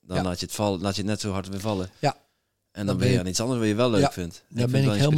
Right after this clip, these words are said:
Speaker 1: inspirerend.
Speaker 2: makkelijk in.
Speaker 1: Ja.
Speaker 2: Ja, daar ben ik heel makkelijk in, ja. En dat heb ik eigenlijk altijd al gehad. Want ik ben om mijn achttiende gaan werken. En, eh, als ik, eh, er ging ik werken en denk ik, "Ah, dat vind ik wel geinig." Tot ik het niet meer leuk vond, ging ik gewoon weg. Eh, meteen.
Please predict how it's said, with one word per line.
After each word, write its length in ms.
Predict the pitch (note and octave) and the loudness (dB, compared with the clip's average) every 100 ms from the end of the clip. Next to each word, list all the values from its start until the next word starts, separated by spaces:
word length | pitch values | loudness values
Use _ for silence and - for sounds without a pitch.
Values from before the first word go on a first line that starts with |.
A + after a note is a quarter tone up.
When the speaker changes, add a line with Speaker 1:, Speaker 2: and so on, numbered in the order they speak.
| D3+ | 4
Speaker 1:
inspirerend. 260 | A2 A2 | 2 -2
Speaker 2:
makkelijk 160 | G#2 F#2+ | -2 -4
in. 60 | A2+ | -6
Speaker 1:
Ja. 100 | - _ - A#2+ | -10 _ -8 -8
Speaker 2:
Ja, 100 | - _ - | -8 _ -8
daar 160 | A2 | -4
ben 120 | A2+ A#2 | 0 0
ik 100 | - | 2
heel 160 | A#2+ | 0
makkelijk 380 | A#2+ A2+ G2 F#2 | 0 -2 -6 -6
in, 140 | F2+ | -6
ja. 200 | F2 E2+ - _ _ - - - - | -6 -10 -16 _ _ -20 -16 -16 -4
En 120 | C3 | 2
dat 100 | B2 | 6
heb 140 | C3 C3 | 4 2
ik 100 | C3 | 2
eigenlijk 360 | C#3+ D3+ D3+ | 2 4 4
altijd 300 | C#3 C3 B2+ | 4 2 2
al 100 | C3+ | 2
gehad. 320 | - A2 - | 2 0 0
Want 120 | G2 G#2+ | 2 4
ik 100 | G#2+ | 6
ben 140 | A#2 | 6
om 60 | A#2 | 6
mijn 140 | - | 4
achttiende 360 | B2 - A#2+ A2 | -2 2 4 4
gaan 180 | A2 | 2
werken. 460 | G#2+ B2+ C#3 D#3+ D#3 _ - - - - | 2 2 2 0 -4 _ -16 -16 -18 -8
En, 300 | C3+ A2+ A2+ | 0 2 4
eh, 920 | A2 A2 G#2+ G#2+ G#2+ G#2+ G#2+ A2 C3+ | 4 4 2 2 2 2 0 -2 0
als 320 | B2 A2+ - - | 0 0 -2 0
ik, 60 | |
eh, 220 | A#2 A2+ | 2 2
er 60 | G#2+ | 2
ging 180 | - A#2 | 2 2
ik 60 | |
werken 380 | A#2 C3+ C3 B2+ | 4 2 2 2
en 60 | A#2 | 2
denk 180 | A#2 A#2+ | 2 0
ik, 80 | |
"Ah, 100 | A3+ | -2
dat 80 | G#3+ | -2
vind 160 | A2+ - | -4 -4
ik 100 | G#2+ | -4
wel 120 | G2+ | -4
geinig." 400 | - C#3+ D3+ D3+ | 0 2 2 0
Tot 200 | - A2+ | 0 -2
ik 100 | A2 | 0
het 100 | A2+ | 2
niet 120 | B2+ | 2
meer 120 | C3 | 4
leuk 240 | B2+ B2 A#2+ | 4 2 0
vond, 260 | B2 A#2+ | 0 -2
ging 180 | - A#2 | -2 -4
ik 60 | - | -2
gewoon 200 | A2+ A2+ | -2 -2
weg. 320 | G2+ F2+ - _ _ _ _ | -4 -8 -16 _ _ _ _
Eh, 200 | C3 G#2+ | -6 0
meteen. 540 | A2 A2+ B2 G2 G#2+ | 0 0 -2 -4 -8